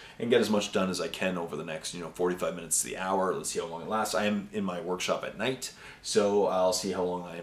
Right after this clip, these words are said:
I can last for, for energy-wise and my back. But that's, uh, it's okay. So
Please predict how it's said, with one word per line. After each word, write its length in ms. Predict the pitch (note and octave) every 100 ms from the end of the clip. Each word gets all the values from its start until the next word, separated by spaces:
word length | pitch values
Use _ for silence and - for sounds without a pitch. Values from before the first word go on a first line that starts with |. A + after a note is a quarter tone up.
| -
I 100 | F2+
can 180 | E2 E2
last 260 | E2+ E2 -
for, 160 | D#2+
for 160 | - -
energy-wise 800 | F#2+ G2 F2+ F#2 F2+ F2 F2 F2
and 80 | D#2+
my 120 | D#2
back. 440 | - D#2+ - - - - - -
But 320 | - - -
that's, 200 | A2+ G#2+
uh, 140 | G2+ -
it's 120 | -
okay. 340 | G2 B2+ - - -
So 360 | - G#2+ -